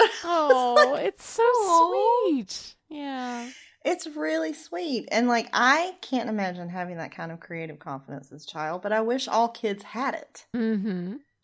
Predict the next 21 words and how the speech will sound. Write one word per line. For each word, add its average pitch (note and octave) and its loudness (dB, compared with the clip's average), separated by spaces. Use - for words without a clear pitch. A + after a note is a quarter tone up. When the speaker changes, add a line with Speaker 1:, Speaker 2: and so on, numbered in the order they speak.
Speaker 1:
You G3+ -6
know, F#3+ -2
that G#3 -6
he's A3 -4
very G3+ -2
secure G3 -6
in F3+ -10
his E3+ -8
imagination E3+ -8
and E3 -10
the F#3 -8
quality E3+ -4
of E3+ -6
his E3 -8
work. D3+ -6
And A3 -4
it A3 -2
was D4 -6
really C#4+ -2
adorable. D4 -10
Um, F3+ 0